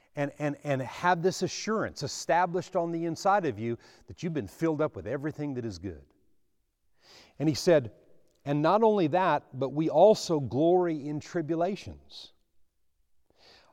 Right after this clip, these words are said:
Also, in, in other words, um, what God wants us to do is to look at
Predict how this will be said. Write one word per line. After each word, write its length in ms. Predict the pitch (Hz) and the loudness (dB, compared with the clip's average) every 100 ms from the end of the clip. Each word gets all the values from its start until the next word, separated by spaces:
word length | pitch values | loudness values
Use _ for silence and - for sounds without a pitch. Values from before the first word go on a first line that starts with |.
| _ | _
Also, 580 | 139 165 165 185 170 143 - - | 4 6 6 6 6 4 -6 -8
in, 160 | 156 147 | -4 -2
in 180 | 160 165 | 2 4
other 160 | 180 | 6
words, 460 | 156 160 147 107 - - | 6 6 6 2 -12 -6
um, 440 | 135 131 117 98 95 - _ _ - _ _ _ _ _ _ _ _ _ _ _ _ | 0 0 0 -4 -10 -18 _ _ -20 _ _ _ _ _ _ _ _ _ _ _ _
what 400 | 135 170 175 147 | 0 2 2 4
God 240 | 175 170 | 4 4
wants 300 | 147 175 - | 2 -4 -2
us 180 | 175 - | -4 -4
to 140 | 147 | -8
do 420 | 117 131 214 170 147 | -8 -6 -4 -4 -4
is 200 | 143 - | -8 -8
to 140 | - | -8
look 500 | 117 120 165 233 233 | -4 -2 4 2 2
at 460 | 135 90 110 - | -6 -6 -8 -12